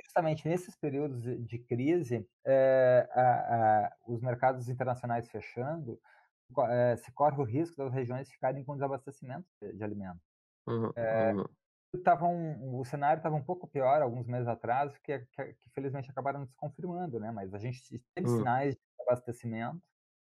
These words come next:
Speaker 1: e, e muito, e muito a ver com essas grandes linhas de comércio que acabaram sendo interrompidas, né? Teve bloqueio em estrada
Speaker 2: Uhum.
Speaker 1: e tal.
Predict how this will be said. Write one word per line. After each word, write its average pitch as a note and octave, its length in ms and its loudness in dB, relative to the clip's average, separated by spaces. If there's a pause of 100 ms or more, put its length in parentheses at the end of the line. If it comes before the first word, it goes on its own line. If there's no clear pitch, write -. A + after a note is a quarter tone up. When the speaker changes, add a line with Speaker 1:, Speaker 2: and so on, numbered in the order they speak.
(200)
Speaker 1:
e, C#3 640 2
e C3 120 0
muito, D#3 880 6
e C3+ 100 4
muito D#3+ 580 4
a C#3+ 80 6
ver D3+ 220 2
com D#3 180 -4
essas D3+ 300 -2
grandes D3 340 -2
linhas C#3 340 -6
de B2 80 -14
comércio B2+ 480 -2
que - 80 -8
acabaram C#3 360 2
sendo D3+ 180 -6
interrompidas, D3+ 640 -4
né? A2+ 200 -8
Teve F#2 120 -14
bloqueio G#2 340 -6
em G#2 40 -8
estrada A#2 560 4
Speaker 2:
Uhum. G2 40 0
Speaker 1:
e - 60 -6
tal. G#2+ 260 2